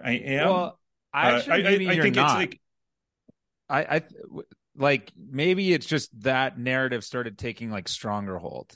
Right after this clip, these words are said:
Speaker 2: You know, I don't think you were, like, glancing at it even. You know, the fossil future, like, that kinda hit the scene at the same time.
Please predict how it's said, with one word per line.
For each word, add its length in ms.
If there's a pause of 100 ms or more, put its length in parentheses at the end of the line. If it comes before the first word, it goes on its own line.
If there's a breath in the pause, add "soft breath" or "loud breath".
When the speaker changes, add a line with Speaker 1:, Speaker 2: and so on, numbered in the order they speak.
(160)
Speaker 2:
You 140
know, 100
I 100
don't 180
think 200
you 100
were, 140
like, 400 (280)
glancing 640
at 160
it 140
even. 460
You 100
know, 100
the 120
fossil 400
future, 580
like, 300
that 340
kinda 240
hit 180
the 80
scene 300
at 80
the 80
same 280
time. 420